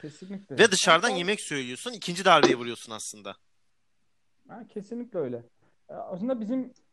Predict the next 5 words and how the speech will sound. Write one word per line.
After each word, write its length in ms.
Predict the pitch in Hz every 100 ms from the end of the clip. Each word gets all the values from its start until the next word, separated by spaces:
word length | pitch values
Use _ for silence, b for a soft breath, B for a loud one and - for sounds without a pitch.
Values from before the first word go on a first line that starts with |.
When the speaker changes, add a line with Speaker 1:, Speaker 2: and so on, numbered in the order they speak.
| _ _ _ _ _
Speaker 1:
hayattaki 580 | - 175 196 214 202 208
bütün 200 | 196 240
alışkanlıklarımız 1120 | 202 190 - 196 190 185 - 185 185 214 240
artık, 400 | 247 233 220
e, 20 | -